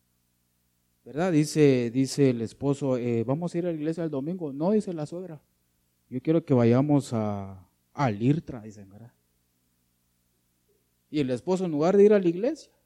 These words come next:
su mamá lo lleva al irtra, ¿verdad?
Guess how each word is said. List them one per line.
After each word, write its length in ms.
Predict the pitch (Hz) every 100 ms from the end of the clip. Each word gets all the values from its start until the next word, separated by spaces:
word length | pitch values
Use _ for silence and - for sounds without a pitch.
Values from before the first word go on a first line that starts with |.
| _ _ _ _ _ _ _ _ _ _ _ _ _
su 180 | - 220
mamá 300 | 151 127 131
lo 140 | 131
lleva 580 | 117 120 127 123 113 113
al 160 | 107 98
irtra, 360 | 117 127 123
¿verdad? 160 | 101